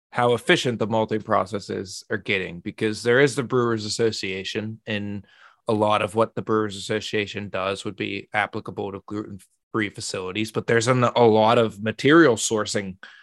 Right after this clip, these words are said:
information and education that the Brewers Association does that would not be applicable to gluten-free breweries. So I imagine just having someone that's a phone call away or an email away to say, "Hey, you know,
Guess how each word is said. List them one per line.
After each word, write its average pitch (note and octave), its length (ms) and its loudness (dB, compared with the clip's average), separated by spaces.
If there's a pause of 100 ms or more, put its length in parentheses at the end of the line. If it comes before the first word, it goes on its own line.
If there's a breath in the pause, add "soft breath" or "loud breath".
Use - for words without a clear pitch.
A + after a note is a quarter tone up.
(260 loud breath)
information A2 580 2
and G#2 100 -2
education G2+ 600 -4
that G2 120 -10
the G2+ 60 -10
Brewers G2 360 -6
Association F#2+ 720 -10
does F2+ 340 -6
that F#2+ 200 -2
would G#2 240 -2
not C#3 240 2
be F#2+ 160 -4
applicable F#2+ 600 -8 (500)
to A2+ 120 -2
gluten-free G#2 520 -6
breweries. E2+ 420 -10
So G2 400 0 (420 loud breath)
I A2+ 120 4
imagine A2+ 560 4
just G#2+ 180 -4
having G#2+ 380 0
someone F#2+ 640 -6 (960)
that's G#2 200 2
a G#2+ 60 -10
phone A2 280 4
call G2 280 0
away G#2 420 2
or G2+ 100 0
an G2+ 120 -2
email G#2 340 0
away G2+ 320 0
to G#2 120 -4
say, G2+ 300 -2
"Hey, A2+ 280 4
you G2+ 220 -6
know, G2 340 -4